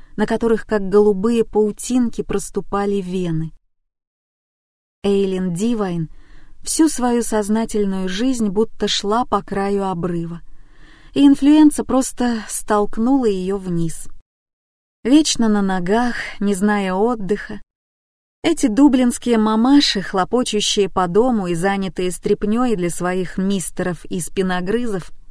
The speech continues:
питающиеся объедками и литрами, поглощающие слабый чай. Мне казалось, что условия их жизни в трущобах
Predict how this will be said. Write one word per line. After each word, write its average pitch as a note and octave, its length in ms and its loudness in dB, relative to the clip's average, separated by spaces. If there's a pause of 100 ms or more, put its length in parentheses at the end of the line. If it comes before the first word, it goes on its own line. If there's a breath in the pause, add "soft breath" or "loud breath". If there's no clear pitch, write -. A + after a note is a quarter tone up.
(240)
питающиеся G#3 880 0
объедками F#3 800 -2
и - 20 -2
литрами, G#3+ 640 0 (260 loud breath)
поглощающие G3 1040 2
слабый F3 540 -2
чай. D#3+ 440 -6 (760)
Мне C4+ 180 2
казалось, G#3 440 0
что - 200 -6
условия G3 640 -2
их E3+ 100 -4
жизни F#3+ 460 -4
в - 80 -14
трущобах F3+ 720 -6